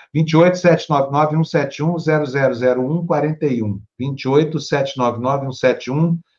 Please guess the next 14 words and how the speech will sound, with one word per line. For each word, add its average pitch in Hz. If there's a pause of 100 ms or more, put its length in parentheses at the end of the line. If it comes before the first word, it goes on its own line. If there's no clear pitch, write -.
(100)
mil 165
ao 151
contrário, 143
quarenta, 151 (260)
quarenta 139
e 120
um. 107
Qualquer 165
valor 143
lá 143
ajuda 139
eles, 123
né? 147
Comida, 151